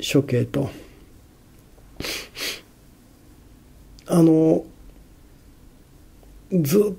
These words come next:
と前の八十年代の武田信玄、中井貴一が武田信玄やってたあの時代劇では、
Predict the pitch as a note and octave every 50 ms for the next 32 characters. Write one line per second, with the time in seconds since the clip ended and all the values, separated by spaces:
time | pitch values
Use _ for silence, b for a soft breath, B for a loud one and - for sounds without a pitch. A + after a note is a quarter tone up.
0 | - - G3+ G3+ G#3 F#3+ E3 D#3 D#3 - - E3+ D#3+ E3 D#3 C#3 C3+ C3 - D#3+
1 | - E3+ F3+ F#3+ F#3+ G3+ G3+ F3+ D#3+ C#3 B2+ C3 C3 B2+ - C#3 C#3 E3 D#3 E3+
2 | D#3 C#3+ - F3 E3+ D#3 C#3 C#3 C3+ C3 B2+ C#3 - - - C#3 C3+ C#3 C3+ -
3 | - F3 F3 E3+ E3 - - F#3 E3+ D#3+ - - C#3+ C3 C#3 C#3+ C#3+ C3 B2+ -
4 | - - - - - - - - C#3+ C#3 C#3+ D3+ C#3+ C#3+ C#3 - E3 D#3 C#3+ C#3
5 | C3 C3+ C3 C3 C3 - C#3+ C#3+ - C3 B2+ C3+ C#3 D3 D3 D3 D3 D#3 D#3+ E3
6 | C#3+ C3+ C#3 C#3+ D3+ D3 C#3+ C#3 C3 C3+ - B2+ B2+ C3+ C3+ C#3 B2+ C#3+ C#3 C3
7 | C3 B2+ A#2+